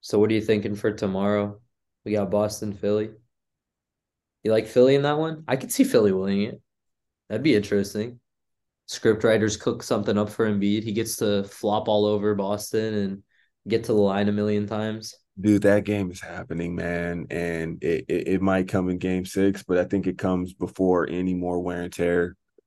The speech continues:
Speaker 2: comes on that leg. And so s-, my gut tells me it might be tonight. And I,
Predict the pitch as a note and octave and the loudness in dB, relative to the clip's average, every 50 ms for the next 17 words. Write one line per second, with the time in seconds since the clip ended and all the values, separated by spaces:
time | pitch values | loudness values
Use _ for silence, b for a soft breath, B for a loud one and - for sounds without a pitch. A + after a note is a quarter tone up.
0 | _ _ - - F#2+ F2 F2 E2+ E2+ F2 F2 E2+ E2+ F2 F2+ F2+ F2 F2 E2+ - | _ _ -10 -6 -6 -4 -4 -4 -2 -2 -2 0 0 2 2 4 4 2 0 -2
1 | - C#2+ C#2+ - - F2+ F#2 D#2+ - - - - C2+ F#2 F#2 F2+ F2 F2 F#2 F2 | -4 -8 -8 -6 -4 -2 -2 -2 -2 -6 -10 -6 -2 0 0 0 2 2 2 2
2 | - - - F#2 F2 F2 F2+ F2+ F2 F2 F2+ F2 F2+ F#2 F#2+ F#2 F#2 F2+ F2+ F2+ | 2 2 2 2 2 2 0 -2 -4 -4 -4 -4 -2 -2 -4 -4 -4 -4 -4 -4
3 | F2+ F2+ F2+ - - _ _ b b b b b b b b b _ _ _ _ | -4 -4 -6 -8 -12 _ _ b b b b b b b b b _ _ _ _
4 | _ _ _ _ - - F#2+ F#2+ F#2 F#2 F2 E2 - - E2+ | _ _ _ _ -2 0 0 2 2 2 0 -2 -2 -4 -4